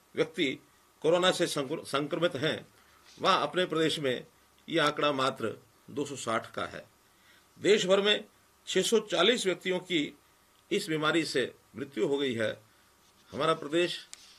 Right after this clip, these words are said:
संतुष्टि ही इस बात को मैं कह सकता हूं कि तीन लोगों तक ये सीमा, ये एक प्रकार से, अ, सीमित रह गया है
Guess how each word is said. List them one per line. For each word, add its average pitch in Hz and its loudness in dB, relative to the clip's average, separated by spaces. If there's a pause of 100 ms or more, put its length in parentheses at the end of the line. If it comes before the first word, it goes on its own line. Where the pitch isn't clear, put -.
(760)
संतुष्टि 147 -2
ही 175 -2
इस 156 -8
बात 147 2
को 170 -4
मैं 151 -4
कह 160 0
सकता 165 -4
हूं 170 -2
कि 147 -4 (680)
तीन 196 2
लोगों 151 -2
तक 139 -2 (960)
ये 131 -2
सीमा, 135 -4
ये 135 -2
एक - -4
प्रकार 120 -4
से, 120 -2 (640)
अ, 113 -2
सीमित 147 -4
रह 120 -4
गया 156 6
है 160 -2